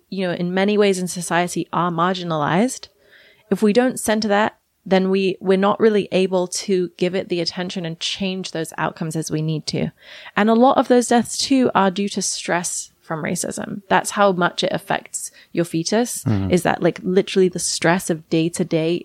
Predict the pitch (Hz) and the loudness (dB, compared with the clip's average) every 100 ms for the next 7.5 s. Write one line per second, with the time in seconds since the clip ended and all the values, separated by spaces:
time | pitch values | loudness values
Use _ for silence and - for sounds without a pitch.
0 | - 151 170 196 190 226 240 - _ _ | -4 -2 0 0 2 4 2 -2 _ _
1 | _ _ - - 170 - - 185 180 185 | _ _ -6 -2 0 0 4 6 6 4
2 | 185 - 185 175 - 165 147 202 240 247 | 2 -2 2 2 2 0 2 2 2 -2
3 | - - _ - 196 180 175 175 175 - | -8 -20 _ -2 2 2 2 0 -2 -2
4 | 185 - - 175 - 170 165 - 165 160 | -4 -4 -6 -6 -4 -6 -6 -4 -4 -4
5 | 160 170 - - 185 - - - 107 104 | -6 -6 -8 -10 -12 -14 -8 -4 -2 0
6 | 196 202 277 - 254 302 294 277 208 226 | 2 4 4 2 2 4 4 2 2 0
7 | 220 - 208 185 190 | 0 0 2 2 2